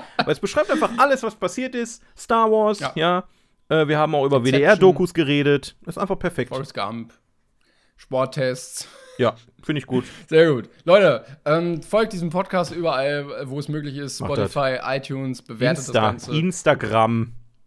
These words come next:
Speaker 1: Ja, stimmt.
Speaker 2: Wir brauchen Follower, Leute. Wir müssen Sponsoren an, an Land, an Land ziehen, damit wir reich werden.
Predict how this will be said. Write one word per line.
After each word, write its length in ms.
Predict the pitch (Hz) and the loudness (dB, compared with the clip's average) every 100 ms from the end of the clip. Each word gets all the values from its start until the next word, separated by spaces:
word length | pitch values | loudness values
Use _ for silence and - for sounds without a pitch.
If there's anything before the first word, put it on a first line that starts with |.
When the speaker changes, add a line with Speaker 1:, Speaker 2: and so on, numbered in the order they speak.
| _ - | _ -16
Speaker 1:
Ja, 140 | 95 | -16
stimmt. 360 | - 110 95 - | -16 -16 -14 -4
Speaker 2:
Wir 60 | |
brauchen 220 | 123 139 | 0 0
Follower, 360 | 131 139 135 107 | 0 2 4 4
Leute. 280 | 98 101 98 | 4 2 2
Wir 60 | |
müssen 240 | 113 120 123 | -2 -2 -6
Sponsoren 460 | - 117 113 123 | -4 -2 0 0
an, 200 | 110 107 | -2 -4
an 80 | 101 | -2
Land, 340 | 101 101 - - | -2 -4 -4 -6
an 180 | 113 98 | -4 -4
Land 220 | 104 101 | -4 -6
ziehen, 120 | 113 | -4
damit 220 | 104 104 | -2 -2
wir 100 | 110 | -2
reich 240 | 107 113 110 | -2 -2 -4
werden. 300 | 95 95 | -8 -8